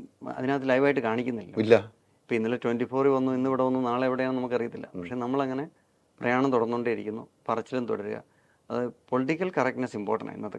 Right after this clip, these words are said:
Speaker 1: കാലത്ത്.
Speaker 2: അതെ, അതെ, അതെ.
Speaker 1: അല്ലെങ്കിൽ നാളെ രാവിലെ ഇതിന് പണി കിട്ടും.
Speaker 2: അതെ, അതെ, അതെ, അതെ, അതെ.
Speaker 1: അതുകൊണ്ട് എനിക്ക് ഇവിടുത്തെ ഈ രാഷ്ട്രീയ,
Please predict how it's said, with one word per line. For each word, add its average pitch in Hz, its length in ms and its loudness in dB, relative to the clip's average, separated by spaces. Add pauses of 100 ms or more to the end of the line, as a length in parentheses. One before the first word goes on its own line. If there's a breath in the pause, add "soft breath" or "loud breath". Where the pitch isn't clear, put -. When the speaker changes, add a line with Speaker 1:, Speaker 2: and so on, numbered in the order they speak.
Speaker 1:
കാലത്ത്. 104 180 -6
Speaker 2:
അതെ, 95 140 2
അതെ, 95 80 4
അതെ. 101 160 4
Speaker 1:
അല്ലെങ്കിൽ 147 220 6
നാളെ 143 240 6
രാവിലെ 135 260 6
ഇതിന് 135 140 2
പണി 120 180 0
കിട്ടും. 107 220 -8 (200)
Speaker 2:
അതെ, 113 180 8
അതെ, 113 180 6
അതെ, - 180 4
അതെ, 107 200 4
അതെ. 92 100 0
Speaker 1:
അതുകൊണ്ട് 135 260 4
എനിക്ക് 147 240 -2
ഇവിടുത്തെ 156 460 6
ഈ 147 460 2 (260)
രാഷ്ട്രീയ, 131 600 2